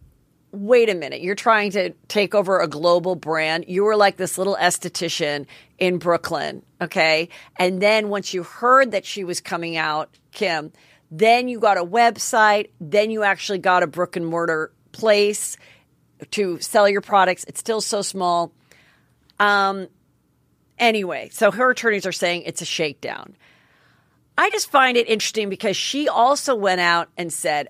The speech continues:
"Oh my God, this was all Kanye's idea. Kanye thought of the name. Kanye thought of the packaging. Kanye thought of the spelling." So I'm like, "Are you putting on Kanye 'cause you knew this was coming?"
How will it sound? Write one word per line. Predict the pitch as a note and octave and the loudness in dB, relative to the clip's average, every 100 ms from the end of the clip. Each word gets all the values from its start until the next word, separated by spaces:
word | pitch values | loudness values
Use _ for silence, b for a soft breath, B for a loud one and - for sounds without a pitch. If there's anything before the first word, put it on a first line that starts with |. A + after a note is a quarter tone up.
| - | -4
"Oh | G3+ G3+ | -2 -2
my | G3 | -4
God, | F3 F#3 E3 D#3 D3 C3 | -6 -2 0 0 -4 -8
this | D#3+ - | -10 -10
was | D3+ - | -12 -2
all | G3+ G#3 G#3 G3 | 4 6 8 4
Kanye's | - - A3 C4+ C#4 C4+ | 0 -2 2 2 0 -2
idea. | C4+ B3+ A#3+ B3 A#3+ B3 A3+ | 0 0 -2 -2 2 4 2
Kanye | - - G#3 A#3 A#3 A#3+ | -4 -4 0 0 -2 0
thought | A3 G3 | 4 4
of | F3 | 2
the | D3+ | -4
name. | E3 A3 A3+ A3 G#3+ | -4 -2 0 -2 -4
Kanye | - F#3+ F#3 E3+ | -4 -4 -4 -6
thought | F3 D#3 | -2 -2
of | C#3 | -4
the | C3 | -10
packaging. | - G#3 A3 A3 G3 G#3 F#3+ F#3 B B B - | 0 2 2 0 -4 -2 -2 -6 B B B -4
Kanye | A#3 G#3 F#3+ | 0 0 0
thought | E3+ E3+ D#3+ | 0 0 0
of | |
the | C#3 | -6
spelling." | C#3 - A#3 A#3+ A#3 A3 G#3 G3+ - B B B | -8 -2 2 4 4 2 -2 -6 -12 B B B
So | - A#3+ A#3 | -6 0 4
I'm | A3 | 2
like, | G#3+ G3 F#3 - | 2 0 -2 0
"Are | |
you | F#3 F3 | -2 0
putting | C4+ D#4 | -2 0
on | D4+ C4+ | 0 0
Kanye | - B3 A#3+ A#3 | -2 -2 -2 -4
'cause | G#3+ E3+ | -4 -6
you | |
knew | E3+ G3+ | -4 -4
this | A3 A3+ | -2 -4
was | G#3+ G3+ | -4 -6
coming?" | - G3+ G3 F#3 | -2 -2 0 -6